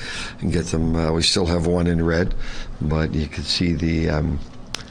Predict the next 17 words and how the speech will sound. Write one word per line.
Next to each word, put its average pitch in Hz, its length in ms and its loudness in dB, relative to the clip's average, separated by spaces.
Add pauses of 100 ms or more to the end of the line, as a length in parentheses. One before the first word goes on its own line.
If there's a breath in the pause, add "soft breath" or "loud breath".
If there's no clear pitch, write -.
(320 loud breath)
just - 300 0
the 85 80 0
speed 87 460 2
and 80 140 2
the 78 80 2
skill 90 460 2
and 78 120 2
the 78 120 4
execution 80 680 0
of 73 100 2
everything 73 420 2
was 71 200 0
a 73 60 0
lot, 76 400 0
a 73 120 -2
lot 73 320 -2
quicker. - 380 -4